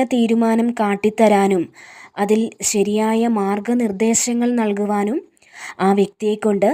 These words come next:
സാധിച്ചിട്ടുണ്ട്. എവിടെ ചെന്നാലും മുൻപന്തിയിലെത്തുവാനുള്ള ഒരു കഴിവ് ആ വ്യക്തിക്കുണ്ട്. വളരെ പ്രധാനപ്പെട്ട ചില സന്ദർഭങ്ങളിൽ ആ വ്യക്തിയുടെ അസാന്നിധ്യം നിങ്ങൾക്ക് ഉണ്ടായിട്ടുണ്ട്.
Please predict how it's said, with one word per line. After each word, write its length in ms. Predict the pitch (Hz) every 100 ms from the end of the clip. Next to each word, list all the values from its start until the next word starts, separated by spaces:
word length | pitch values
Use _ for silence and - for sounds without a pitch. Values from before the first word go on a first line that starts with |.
| 339 - -
സാധിച്ചിട്ടുണ്ട്. 840 | 254 247 240 240 202 185 165 156 - _ _ _ _ _ _ _ _ _ _ 226
എവിടെ 320 | 240 277 320
ചെന്നാലും 640 | 320 311 285 277 269 277 320 -
മുൻപന്തിയിലെത്തുവാനുള്ള 1400 | 208 208 220 247 262 269 277 247 240 226 233 233 220 214 214 214
ഒരു 200 | 202 196 196
കഴിവ് 420 | 196 185 185 220 349 _ - - -
ആ 100 | 180 180
വ്യക്തിക്കുണ്ട്. 720 | 185 - 190 175 180 165 156 - _ _ _ _ -
വളരെ 320 | 196 220 262 285 -
പ്രധാനപ്പെട്ട 760 | 226 202 226 233 240 254 247
ചില 240 | 247 247 233
സന്ദർഭങ്ങളിൽ 840 | 226 226 208 202 185 202 208 202 208 208 - - -
ആ 100 | 190 220
വ്യക്തിയുടെ 580 | 226 214 - 233 233 240 277 -
അസാന്നിധ്യം 800 | 180 - 202 208 208 202 208 175 _ - - -
നിങ്ങൾക്ക് 460 | 185 185 185 - 277 330 -
ഉണ്ടായിട്ടുണ്ട്. 800 | 190 175 175 180 175 175 160